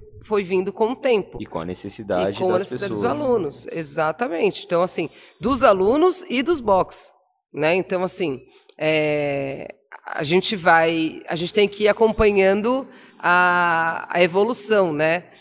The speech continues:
Speaker 1: Então, assim, é o que eu falo, tem, a gente tem que tomar muito cuidado pra gente não ficar pra trás em algumas coisas. Às vezes a gente fica esperando todo mundo ir pra ver se dá certo, né? E fica lá atrás esperando. "Ah, se der certo, eu vou lá também."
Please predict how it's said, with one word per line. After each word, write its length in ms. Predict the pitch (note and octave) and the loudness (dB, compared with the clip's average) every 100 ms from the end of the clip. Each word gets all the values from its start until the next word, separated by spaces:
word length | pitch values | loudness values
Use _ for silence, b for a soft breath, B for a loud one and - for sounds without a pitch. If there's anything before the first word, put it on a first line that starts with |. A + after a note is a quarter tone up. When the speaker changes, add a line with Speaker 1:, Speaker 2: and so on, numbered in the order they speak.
| b - | b -14
Speaker 1:
Então, 220 | - F3 | -2 -2
assim, 560 | F3 F3+ D#3 D3 C#3+ - | 0 -2 -2 -2 -4 -4
é 140 | D3+ | -2
o 40 | D#3+ | -2
que 100 | A3 | -2
eu 40 | |
falo, 340 | - F3 C#3 C#3 | 2 2 2 -2
tem, 240 | E3+ E3+ | -2 0
a 80 | D#3+ | -2
gente 140 | D#3 | 0
tem 120 | G3 F#3+ | 0 2
que 60 | |
tomar 160 | G3+ G3+ | 2 2
muito 260 | G3 A#3 | 2 0
cuidado 260 | C#4 G#3+ G#3 | 0 0 0
pra 120 | A3+ | 0
gente 160 | G#3+ F3 | -2 -2
não 140 | G3+ | -2
ficar 180 | - A3+ | -2 -4
pra 180 | - A#3 | -2 -4
trás 400 | - F3+ F3+ D#3+ | 0 0 0 -2
em 80 | D#3+ | -4
algumas 340 | D3 D3 C#3 | -4 -4 -6
coisas. 440 | - B2 A#2+ - _ b b b | -8 -10 -12 -18 _ b b b
Às 140 | C#3 | -8
vezes 120 | D3+ F#3 | -2 0
a 40 | |
gente 220 | F#3+ F#3+ | 0 0
fica 160 | G3 G3 | -4 -8
esperando 560 | - G3+ F3+ G#3+ A#3+ | -4 0 2 2 0
todo 340 | - A3+ G#3 G#3 | 0 2 2 2
mundo 380 | G3+ G3+ F#3+ F#3 | 2 2 0 -2
ir 220 | F#3+ A#3 | -2 -4
pra 200 | - G#3+ | 0 0
ver 160 | F3 F3+ | 2 -2
se 160 | - | -2
dá 140 | E3 D3+ | -2 -2
certo, 680 | - D#3+ F3 A3 - E4 - _ _ _ _ _ - | 0 2 2 2 -2 -8 -10 _ _ _ _ _ -4
né? 380 | D#3 E3 G3 F#3+ | 0 2 2 0
E 60 | |
fica 280 | D#3+ E3+ G#3 | -6 -2 0
lá 100 | G#3 | 0
atrás 320 | A3+ A3+ G3+ | 0 0 -2
esperando. 520 | F#3 - B3+ A#3 D#3 D#3+ | -4 2 4 4 2 2
"Ah, 180 | G3+ | 2
se 160 | F#3+ F#3 | 0 -2
der 140 | F#3 | -2
certo, 340 | F3 F#3+ F#3 A#3 | 0 0 0 2
eu 100 | A#3 | 2
vou 180 | G3+ A3 | 4 2
lá 120 | A3+ | 2
também." 440 | B3 A#3+ F3 C3+ | 0 0 -2 -4